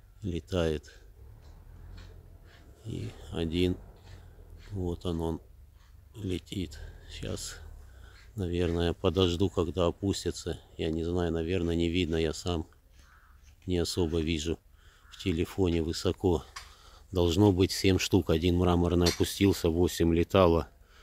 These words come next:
Вот. Ну, троих вижу, других нет.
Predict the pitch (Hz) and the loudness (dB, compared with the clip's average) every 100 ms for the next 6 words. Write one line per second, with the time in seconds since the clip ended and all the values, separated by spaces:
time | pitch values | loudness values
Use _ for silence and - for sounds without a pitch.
0 | - - - - 90 80 76 - - - | -20 -20 -20 -12 -6 -4 -6 -10 -20 -12
1 | 87 85 - 92 90 90 - - - - | -6 -4 0 4 6 4 2 -10 -10 0
2 | 95 101 85 80 - - - - _ - | 2 4 2 -2 -4 -20 -20 -20 _ -20
3 | - - - - - 87 82 85 85 - | -20 -20 -20 -20 -8 -4 -2 -2 -2 0
4 | 85 78 - | 2 2 -2